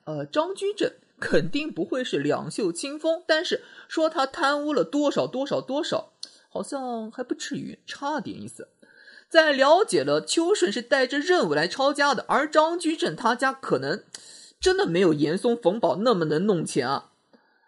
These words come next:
那那个指标，那个任务，呃，偏偏是按照严嵩冯保来的。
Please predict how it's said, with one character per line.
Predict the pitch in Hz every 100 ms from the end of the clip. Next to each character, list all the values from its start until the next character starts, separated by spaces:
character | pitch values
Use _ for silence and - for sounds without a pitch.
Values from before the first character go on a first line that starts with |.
| -
那 | 349 349
那 | 339 339
个 | 233
指 | - 156 147
标， | 147 269 285
那 | 302
个 | 294
任 | 302 302 170
务， | 139 - - - _
呃， | - 147 139 - - - -
偏 | - 294
偏 | 294 302
是 | 302
按 | - 226 196
照 | 185 151 139 135 139 143
严 | 147 240
嵩 | 311 359
冯 | 175 277
保 | 147
来 | 139 131 180
的。 | -